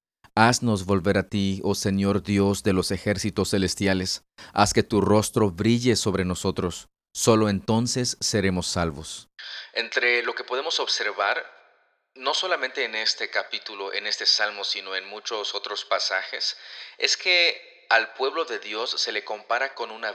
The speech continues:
vid. Y aquí bien pudiéramos preguntarnos, ¿por qué una vid? ¿Qué tiene de importante o de diferente la vid? Bueno, ese es un tema y motivo de, de estudio.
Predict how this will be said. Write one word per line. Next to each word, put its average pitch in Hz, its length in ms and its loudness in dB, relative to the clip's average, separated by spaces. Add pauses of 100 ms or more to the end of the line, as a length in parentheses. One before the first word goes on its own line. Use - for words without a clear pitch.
(140)
vid. 92 160 -6 (380)
Y 101 80 -2
aquí 117 200 -4
bien 113 220 -2
pudiéramos 101 480 -4
preguntarnos, 101 720 -4
¿por 101 380 -6
qué 110 320 -6
una 101 280 -8 (180)
vid? 120 180 -6 (200)
¿Qué 107 140 -8
tiene 107 280 -10
de 98 160 -6
importante 90 1040 -6 (540)
o 95 140 -8
de 92 360 -4
diferente 101 720 -2
la 90 320 -2
vid? 127 180 -6 (460)
Bueno, 98 220 -4
ese 104 140 -6
es 101 100 -6
un 104 140 -14
tema 101 480 -4
y 95 80 -12
motivo 92 440 -12
de, 87 400 -14
de 87 160 -10
estudio. 123 560 -8